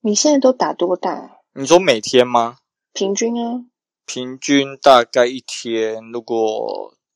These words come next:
Speaker 2: 呃，账号加一加，大概一点五亿左右。
Speaker 1: 哦，这么高，你为什么额度这么高？
Speaker 2: 呃，我后面有去拉高啊。
Speaker 1: OK，所以你打到这么高，那你觉得你的获利有出来吗？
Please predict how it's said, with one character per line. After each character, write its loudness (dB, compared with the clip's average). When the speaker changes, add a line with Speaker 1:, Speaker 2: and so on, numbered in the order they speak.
Speaker 2:
呃， -14
账 -4
号 0
加 -2
一 -8
加， -4
大 -6
概 -4
一 -14
点 0
五 -16
亿 -10
左 -8
右。 -6
Speaker 1:
哦， -20
这 -6
么 0
高， -6
你 0
为 4
什 -6
么 0
额 -4
度 -2
这 -6
么 -6
高？ -8
Speaker 2:
呃， -4
我 6
后 4
面 0
有 4
去 -8
拉 2
高 -4
啊。 -10
Speaker 1:
OK， -12
所 0
以 2
你 -2
打 -8
到 -2
这 -6
么 -4
高， -6
那 -2
你 -4
觉 0
得 -2
你 -8
的 -8
获 -2
利 -6
有 -8
出 -8
来 -10
吗？ -20